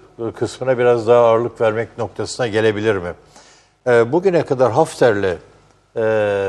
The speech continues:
Trablus arasında altı tane temas organize edildi.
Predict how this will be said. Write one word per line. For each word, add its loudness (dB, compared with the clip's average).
Trablus 0
arasında -2
altı 4
tane -2
temas -4
organize -2
edildi. -10